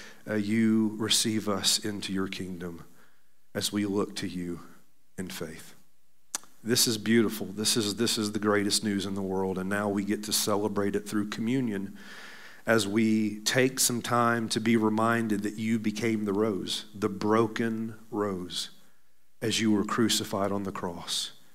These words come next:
And though you never sinned, you took all of our sin.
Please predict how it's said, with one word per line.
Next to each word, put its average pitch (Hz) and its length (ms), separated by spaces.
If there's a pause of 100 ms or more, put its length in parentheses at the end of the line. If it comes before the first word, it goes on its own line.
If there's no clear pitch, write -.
(360)
And 117 220
though 113 220
you 120 440
never 117 460
sinned, 107 480
you 107 220
took 107 420
all 110 320
of 104 100
our 98 240
sin. 95 460